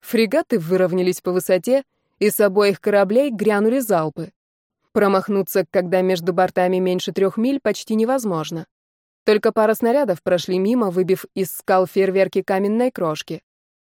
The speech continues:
Алимант провернул кисть, точно держал в руке шпагу, и сделал выпад. Окулус Арканум окутали клубы дыма. Вентас Айрис встряхнула,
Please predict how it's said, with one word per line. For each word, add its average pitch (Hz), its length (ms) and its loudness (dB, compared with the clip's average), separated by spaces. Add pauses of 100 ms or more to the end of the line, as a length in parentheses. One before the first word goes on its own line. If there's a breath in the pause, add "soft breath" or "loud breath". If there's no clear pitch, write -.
(260)
Алимант 185 680 2
провернул 185 520 0
кисть, - 320 -8
точно 180 340 -2
держал 180 380 0
в 170 80 -4
руке 185 240 -2
шпагу, 233 500 -4 (220)
и 214 140 0
сделал 226 400 2
выпад. 165 420 -8 (680)
Окулус 185 460 2
Арканум 208 560 0
окутали 202 400 0
клубы 226 340 -2
дыма. 165 460 -4 (560)
Вентас 185 500 0
Айрис 185 340 4
встряхнула, 240 760 -2